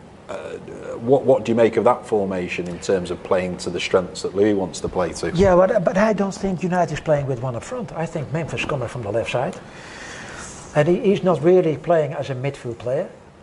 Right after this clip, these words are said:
Speaker 1: Yeah, I mean, the play, in terms of a formation, it's a four, two in front of the back four, and then in theory, three in front of those two,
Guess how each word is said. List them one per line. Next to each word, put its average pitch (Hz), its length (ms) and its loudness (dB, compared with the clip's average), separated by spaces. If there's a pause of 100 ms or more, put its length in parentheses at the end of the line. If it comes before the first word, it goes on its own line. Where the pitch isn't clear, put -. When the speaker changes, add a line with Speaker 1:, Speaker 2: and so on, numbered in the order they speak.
(640)
Speaker 1:
Yeah, 160 540 4
I 135 60 2
mean, 139 140 4
the 131 80 6
play, - 280 -4 (640)
in 131 140 -4
terms 139 240 6
of 113 80 6
a 104 40 0
formation, 110 580 4
it's - 160 -12
a - 60 2
four, 113 580 6 (600)
two - 220 0
in 117 120 -4
front 110 240 0
of 107 80 -8
the 101 60 0
back 101 240 0
four, 87 460 -4 (280)
and 92 140 -4
then 98 100 0
in 95 120 -2
theory, 104 460 6
three 110 580 2
in 101 120 0
front 95 300 -2
of 90 180 -4
those 95 340 4
two, 87 380 -2